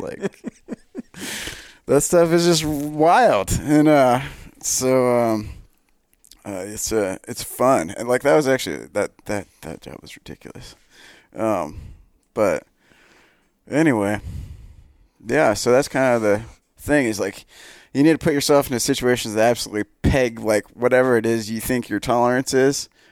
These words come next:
for, like, extremely painful or tiring or exhausting or whatever. And if the more times that you put yourself into that situation where that is, uh, you know what that is and what that feels like, whether it's,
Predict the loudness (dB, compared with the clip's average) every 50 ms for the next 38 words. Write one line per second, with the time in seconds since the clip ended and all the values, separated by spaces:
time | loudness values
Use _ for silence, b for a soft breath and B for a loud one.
0 | b b b b -6 -2 0 2 4 4 4 4 2 0 -4 -8 -4 -4 -4 -2
1 | -2 -2 -2 0 0 -2 -2 -2 -2 0 0 0 -2 -2 0 0 2 2 2 0
2 | -2 -2 -2 -2 0 2 2 2 2 2 0 0 0 -2 -4 -4 -2 0 2 2
3 | 2 2 0 -2 -4 -2 -2 -2 -2 -4 -6 -6 -2 0 0 2 2 2 0 -2
4 | -4 _ b b b b b b b b b b b b -4 -2 -2 -2 -2 0
5 | 0 0 0 -2 -4 -8 -14 -16 -14 -12 -8 -4 -2 2 4 4 6 6 6 4
6 | 2 2 0 0 2 2 2 2 0 0 0 0 0 0 0 -2 -2 0 0 2
7 | 2 2 0 2 2 2 2 2 2 -2 -6 -6 -2 0 2 2 2 2 0 -2
8 | -4 -4 -4 -2 0 2 2 0 0 -2 -2 0 0 0 0 0 2 2 2 4
9 | 2 2 -2 -4 -8 -14 b b b b b b b b b b 0 0 0 2
10 | 0 0 0 2 2 4 4 4 4 4 4 4 4 6 6 4 4 4 2 0
11 | -2 -2 -2 -2 0 2 2 2 2 0 0 2 2 2 2 2 2 2 2 2
12 | 0 -2 0 2 2 0 0 -2 -6 -12